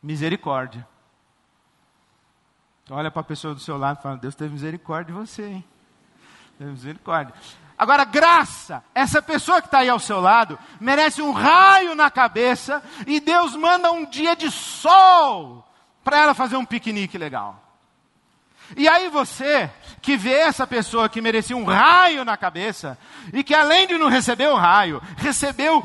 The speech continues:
um sol maravilhoso pra fazer o piquenique, você olha pra ela e diz assim,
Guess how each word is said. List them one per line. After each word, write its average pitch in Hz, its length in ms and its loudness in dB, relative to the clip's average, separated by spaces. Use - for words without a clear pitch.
um 285 180 -4
sol 320 720 2
maravilhoso 226 600 -2
pra 202 120 -4
fazer 180 160 -8
o 202 60 -6
piquenique, 214 640 -6
você 254 260 -6
olha 302 360 4
pra 226 180 -2
ela 277 220 2
e 262 40 -6
diz 240 200 -6
assim, 220 360 -4